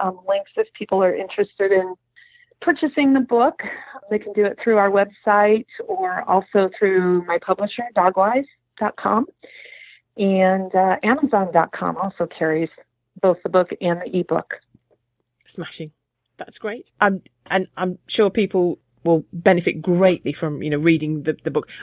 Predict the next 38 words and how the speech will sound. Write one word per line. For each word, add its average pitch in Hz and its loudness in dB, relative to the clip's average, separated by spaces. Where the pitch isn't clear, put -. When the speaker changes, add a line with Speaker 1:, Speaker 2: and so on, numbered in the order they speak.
Speaker 2:
They'll 175 2
benefit 190 0
greatly 170 2
from 165 -6
the 151 -4
advice 170 2
today, 190 2
but 180 0
even 214 4
more 170 4
so 156 2
from 160 -2
the 151 4
book, 143 0
because 180 0
obviously 175 2
there's 143 -4
more 175 2
in 160 0
the 160 -4
book 139 -4
than 147 -4
we've 147 -4
had 156 -2
time 143 0
to, 147 0
uh, 147 2
talk 160 2
about 151 -2
today. 160 -2
Well, 285 0
the 226 2
best - -2
of 285 4
luck - 0
with 170 2
the 165 4
book 160 0